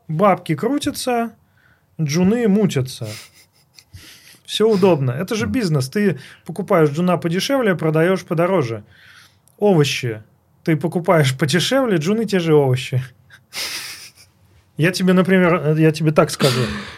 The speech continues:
Speaker 2: Да.
Speaker 1: Есть, э, в Петербурге Софийская овощебаза. На
Speaker 2: Мгм.
Speaker 1: улице Софийская расположена. Туда можно приехать. Там нельзя ку-, ну, там можно купить, э, чуть-чуть,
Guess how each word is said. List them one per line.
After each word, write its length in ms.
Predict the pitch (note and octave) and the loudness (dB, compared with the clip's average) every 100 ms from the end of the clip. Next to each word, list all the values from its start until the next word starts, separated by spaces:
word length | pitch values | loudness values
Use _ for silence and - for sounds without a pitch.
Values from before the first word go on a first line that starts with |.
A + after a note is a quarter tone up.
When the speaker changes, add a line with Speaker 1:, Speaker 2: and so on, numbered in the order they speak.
| - - - | -10 -10 -6
Speaker 2:
Да. 240 | F#2 F#2 G2+ G2 - D3 | -4 -2 0 2 4 4
Speaker 1:
Есть, 340 | F#3 G#3 - F3 | 4 2 0 2
э, 280 | E3+ D#3+ | 4 4
в 80 | D3+ | 2
Петербурге 760 | E3 E3+ F3+ A#3 C4+ F3 C3+ B2+ - _ - | -2 -2 0 -2 0 0 0 -2 -8 _ -6
Софийская 560 | - D3+ G#3 G#3 E3 | -2 -2 -2 0 2
овощебаза. 720 | D3+ C3+ E3 D3+ C3+ A2 G#2+ A#2+ | 4 2 0 2 0 0 -4 0
На 120 | C3+ | 2
Speaker 2:
Мгм. 40 | E3 | 2
Speaker 1:
улице 160 | - | 0
Софийская 500 | E3 - B2+ - A#2 | -4 -4 -6 -8 -10
расположена. 580 | A2 - C3 B2 G#2 A2 A#2+ _ - - - - _ | -10 -6 -4 -2 -4 -12 -18 _ -20 -20 -20 -20 _
Туда 180 | D#3 G3 | 4 4
можно 260 | A#3 A3 G3+ | 6 4 2
приехать. 520 | E3 D3+ C3 F3 - _ _ _ _ _ _ _ - - | 4 4 2 -2 -10 _ _ _ _ _ _ _ -12 -2
Там 180 | F#3 G3 | 2 4
нельзя 400 | F3+ F#3+ F#3+ D3+ | 4 6 4 2
ку-, 140 | - | -2
ну, 360 | E3+ F3+ F3+ A3 | -10 -8 -4 2
там 140 | A3 | 2
можно 300 | F#3+ C#4+ B3 | 4 2 0
купить, 460 | - D#3 G3 F3 - | -6 -4 -4 -2 2
э, 260 | D3+ C#3+ C3+ | 4 4 2
чуть-чуть, 580 | C#3+ C3+ D#3+ C3 C3 | -4 -4 -2 -2 -4